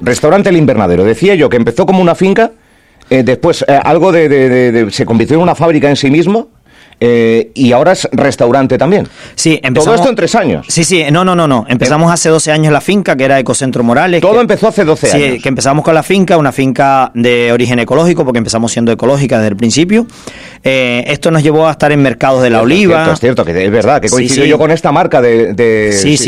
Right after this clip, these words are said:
Speaker 1: sí.
Speaker 2: lo que pasa es que cambiamos el nombre un poco, pero
Speaker 1: Es
Speaker 2: por-,
Speaker 1: cierto.
Speaker 2: porque hemos cambiado para hacer un nombre común.
Speaker 1: ¿Cómo se
Speaker 2: Ahí,
Speaker 1: llamaba?
Speaker 2: Ecocentro Morales,
Speaker 1: Ecocentro Morales, es verdad.
Speaker 2: donde teníamos la primera productora de flores comestibles en Fuerteventura, junto con Gerda en, en, en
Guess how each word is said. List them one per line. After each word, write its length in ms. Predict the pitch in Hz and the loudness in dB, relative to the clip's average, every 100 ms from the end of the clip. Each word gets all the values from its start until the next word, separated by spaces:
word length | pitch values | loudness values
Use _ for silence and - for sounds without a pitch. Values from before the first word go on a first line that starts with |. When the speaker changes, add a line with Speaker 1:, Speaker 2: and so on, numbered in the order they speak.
| 143 | 0
Speaker 1:
sí. 40 | |
Speaker 2:
lo 80 | 131 | 0
que 40 | 131 | 0
pasa 160 | 175 | -2
es 40 | 170 | -2
que 40 | |
cambiamos 400 | 170 165 175 170 | -2 -2 0 0
el 80 | 170 | 0
nombre 220 | 170 170 | 0 -2
un 60 | 151 | -2
poco, 180 | 156 | -2
pero 140 | 165 151 | 0 0
Speaker 1:
Es 60 | 143 | 0
Speaker 2:
por-, 80 | |
Speaker 1:
cierto. 160 | 127 123 | 0 0
Speaker 2:
porque 180 | 135 139 | 0 -2
hemos 120 | 147 | -2
cambiado 320 | 147 139 151 | -2 2 2
para 140 | 151 139 | 2 0
hacer 180 | - | 0
un 100 | 139 | 0
nombre 260 | 143 143 135 | 0 0 0
común. 260 | 120 113 107 - | 0 -2 -6 -6
Speaker 1:
¿Cómo 160 | 151 - | -2 0
se 100 | - | 0
Speaker 2:
Ahí, 60 | |
Speaker 1:
llamaba? 240 | 196 240 262 - - | 0 0 -2 -8 -4
Speaker 2:
Ecocentro 520 | 147 139 - 170 170 | -2 -2 -2 -2 0
Morales, 280 | 156 135 123 | 0 0 0
Speaker 1:
Ecocentro 240 | 104 165 | 0 0
Morales, 260 | 135 123 104 | 0 0 0
es 40 | 98 | -2
verdad. 100 | 107 | 0
Speaker 2:
donde 140 | 127 | 0
teníamos 380 | 117 123 139 160 | 0 0 0 2
la 80 | 151 | 0
primera 320 | 131 131 139 | 0 0 0
productora 400 | 131 135 - 139 | 0 -2 0 0
de 60 | 131 | 0
flores 260 | 131 127 | 0 -2
comestibles 400 | - 120 113 127 | 0 -4 -2 -2
en 80 | 120 | 0
Fuerteventura, 560 | 113 107 110 104 110 110 | -2 -2 -2 0 0 -2
junto 380 | - 139 127 117 | -2 -2 0 0
con 220 | 120 120 | 0 0
Gerda 420 | 160 190 143 123 117 | 0 0 0 0 0
en, 280 | 120 117 | 0 0
en, 380 | 110 110 110 107 | 0 -2 -2 -2
en 280 | 107 107 104 | -2 -2 -2